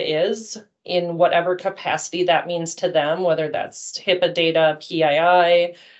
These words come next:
um, P C I, and where it goes end to end. So, um, they're really, P C I is really on, on target with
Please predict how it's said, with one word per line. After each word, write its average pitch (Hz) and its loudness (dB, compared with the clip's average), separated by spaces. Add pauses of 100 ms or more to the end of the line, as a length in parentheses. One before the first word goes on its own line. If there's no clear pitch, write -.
(280)
um, 139 -2
P 190 -4
C 185 0
I, 175 4 (280)
and 170 2
where 180 0 (200)
it 180 -8
goes 180 0
end 175 -2
to 180 4
end. 185 -4
So, 170 2 (440)
um, 143 -2
they're 226 2
really, 208 2
P 196 -6
C 190 -2
I 170 4
is 165 0
really 214 0
on, 175 -2
on 160 -6
target 196 0 (100)
with 170 2